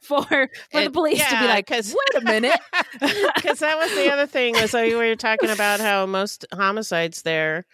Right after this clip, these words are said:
Speaker 2: um, were gu-, through gun violence and not
Speaker 1: Yeah.
Speaker 2: stabbing, and stabbings were really unusual, but it took eleven stabbings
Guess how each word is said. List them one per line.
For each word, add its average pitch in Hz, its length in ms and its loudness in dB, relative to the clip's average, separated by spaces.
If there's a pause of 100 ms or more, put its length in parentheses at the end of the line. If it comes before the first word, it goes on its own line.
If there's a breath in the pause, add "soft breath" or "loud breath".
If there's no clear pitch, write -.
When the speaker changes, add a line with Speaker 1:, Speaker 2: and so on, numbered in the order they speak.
Speaker 2:
um, 165 500 2
were 170 520 0
gu-, 208 340 -2
through 196 260 -2
gun 233 260 -2
violence 156 600 -2
and 170 240 -2
not 185 220 2
Speaker 1:
Yeah. - 40 -20
Speaker 2:
stabbing, 175 640 0
and 160 120 -6
stabbings 185 580 -2
were 160 140 0
really 175 280 0
unusual, 165 640 -2
but 156 140 0
it 151 140 -4
took 180 180 -6
eleven 175 440 -2
stabbings 147 920 -2